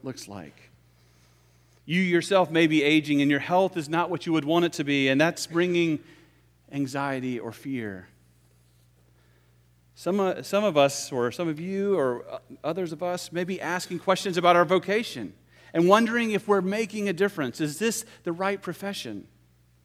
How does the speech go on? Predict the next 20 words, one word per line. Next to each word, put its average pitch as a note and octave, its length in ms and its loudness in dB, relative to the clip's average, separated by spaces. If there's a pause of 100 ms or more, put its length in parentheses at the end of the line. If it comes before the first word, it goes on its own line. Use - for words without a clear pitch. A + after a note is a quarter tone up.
(1080)
Some F#3 440 2
may F3+ 160 4
be F3+ 240 -2
in D#3+ 300 0 (300)
a C#3 60 -6
season F3 480 -2
of B2 260 0
retirement F3+ 800 -2
or C3+ 80 2
preparing E3+ 460 2
for G3 100 0
retirement, F#3 600 0
and, D#3 160 2 (120)
and E3+ 120 2
we G3 80 2
hear A3+ 340 -4
those G3+ 300 0
same A3 420 -6
questions. E3+ 420 -6
"So G#3+ 540 -6